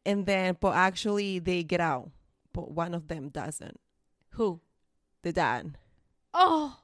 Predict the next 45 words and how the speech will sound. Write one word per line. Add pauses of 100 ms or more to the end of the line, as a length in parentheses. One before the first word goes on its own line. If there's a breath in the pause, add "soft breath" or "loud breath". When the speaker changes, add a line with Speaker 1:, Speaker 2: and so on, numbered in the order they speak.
Speaker 1:
And
they
show
how
they
killed
the
dad.
And (100)
the
kid,
Speaker 2:
<gasps>
Speaker 1:
like, (500)
it
still
doesn't
get
it. (720 soft breath)
Speaker 2:
Oh,
my (100)
God.
Speaker 1:
Yeah,
but
it's
nice.
It's
a
ni-,
it's
a
well-made
movie.
It's
very
famous.
I
think
they
wore
some-,
they
won
something
for
sure.